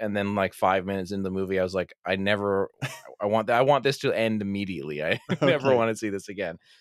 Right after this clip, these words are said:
Speaker 1: And this was the opposite. It was
Speaker 2: Oh,
Speaker 1: like
Speaker 2: okay, yeah, okay. Now I know what you're,
Speaker 1: Yeah,
Speaker 2: what you
Speaker 1: they,
Speaker 2: mean. <laughs>
Speaker 1: they're committed to their dumb jokes, and they're all really funny, and they just keep stretching them out, and they're, they continue to be really <laughs> funny.
Speaker 2: Okay, good.
Speaker 1: Yeah.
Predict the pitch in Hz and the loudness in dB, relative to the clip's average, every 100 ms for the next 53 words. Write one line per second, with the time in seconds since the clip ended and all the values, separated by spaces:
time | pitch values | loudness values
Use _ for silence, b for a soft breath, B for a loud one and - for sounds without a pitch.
0 | b - 104 123 131 110 113 104 101 104 | b -8 -2 0 -2 -2 0 2 0 -2
1 | 98 123 151 143 135 123 110 113 104 92 | 0 4 6 4 4 2 2 2 0 -2
2 | 120 117 98 95 107 113 113 107 95 90 | -4 -4 -6 -6 -4 -2 -2 -4 -6 -10
3 | 107 110 104 - 98 107 98 78 67 - | -12 -12 -14 -10 -6 2 4 2 0 -6
4 | - 101 107 107 123 131 127 127 127 135 | -8 -4 0 4 4 4 2 2 2 2
5 | 117 113 113 107 104 101 101 - 101 95 | 2 2 4 2 4 4 4 2 0 2
6 | 73 98 101 101 95 - 98 95 92 90 | 4 6 6 4 2 2 2 2 -2 0
7 | 87 95 90 - 110 - _ _ - - | -2 -2 -6 -6 -6 -6 _ _ -10 0
8 | 101 - 101 90 90 92 - 82 85 82 | 0 0 -4 -2 0 0 -2 -8 -8 -6
9 | 82 87 - _ _ 90 - 90 - 101 | -4 -4 -4 _ _ -8 -6 -8 -6 -6
10 | 90 85 82 78 78 82 - 139 - - | -6 -6 -6 -6 -6 -6 -4 -4 -4 -4
11 | 139 92 92 92 B B 107 90 - 80 | -2 -2 -6 -8 B B -6 -4 -2 -2